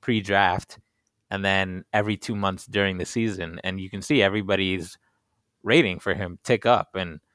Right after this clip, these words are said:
some people, like me, uh, have that rating tick up a lot more than other people or quicker than other people.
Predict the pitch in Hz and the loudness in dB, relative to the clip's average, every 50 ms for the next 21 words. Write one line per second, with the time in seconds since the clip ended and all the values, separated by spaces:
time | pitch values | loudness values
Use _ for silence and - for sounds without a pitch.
0 | _ _ _ _ _ - - 143 139 135 113 135 123 113 - 110 110 127 151 151 | _ _ _ _ _ 0 4 4 4 4 2 -2 -2 -2 -2 -2 -2 -2 -2 -4
1 | 147 - 120 110 101 104 104 107 107 117 147 - _ _ _ _ _ _ _ _ | -4 -2 0 0 0 0 0 0 0 0 0 -4 _ _ _ _ _ _ _ _
2 | _ _ _ _ - 104 98 98 95 95 95 95 - - - 131 123 107 107 117 | _ _ _ _ -4 0 4 4 6 6 4 2 0 0 2 4 4 4 4 2
3 | 110 110 110 110 107 110 107 107 104 - - 120 107 110 - - 101 101 107 107 | 2 4 4 2 2 0 -2 -4 -4 0 0 2 2 2 2 2 4 4 4 4
4 | 98 98 113 143 139 101 90 92 95 95 95 92 - - 95 90 - 92 87 87 | 4 2 2 2 2 2 2 0 0 2 2 0 -2 -2 -6 -6 -4 -4 -4 -2
5 | 85 92 95 95 - - 131 135 - 110 101 95 95 92 92 92 90 92 85 - | 0 2 2 2 2 2 2 2 2 2 2 2 2 2 2 0 0 0 -2 -4
6 | 104 90 - 90 87 85 - | -8 -10 -6 -6 -6 -6 -6